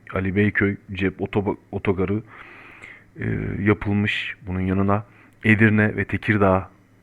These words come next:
yeniden tasarlanmış. Ayrıca, e, normalde olmayan ama arkadaşların eklemek istediği bir de Çatalca Otogarı eklenmiş arkadaşlar. Onların hepsini haritada göstereceğim ben size. Turismo on altı R H D iki bin on sekiz model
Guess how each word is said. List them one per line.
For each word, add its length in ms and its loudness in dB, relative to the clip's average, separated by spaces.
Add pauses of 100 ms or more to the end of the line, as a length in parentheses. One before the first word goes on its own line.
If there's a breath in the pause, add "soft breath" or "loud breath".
yeniden 360 2
tasarlanmış. 920 -2
Ayrıca, 540 6 (260)
e, 180 -6
normalde 420 2
olmayan 440 2 (200)
ama 320 -6
arkadaşların 500 -2
eklemek 260 -6
istediği 280 -6
bir 40 -2
de 80 -2 (100)
Çatalca 600 2 (520 loud breath)
Otogarı 460 0 (300)
eklenmiş 580 2
arkadaşlar. 720 -4 (560 loud breath)
Onların 220 4
hepsini 260 2
haritada 360 2
göstereceğim 640 0
ben 120 -4
size. 340 -4
Turismo 640 2
on 160 4
altı 260 4
R 160 6
H 180 4
D 120 2
iki 200 -6
bin 40 0
on 120 2
sekiz 540 -8
model 320 -4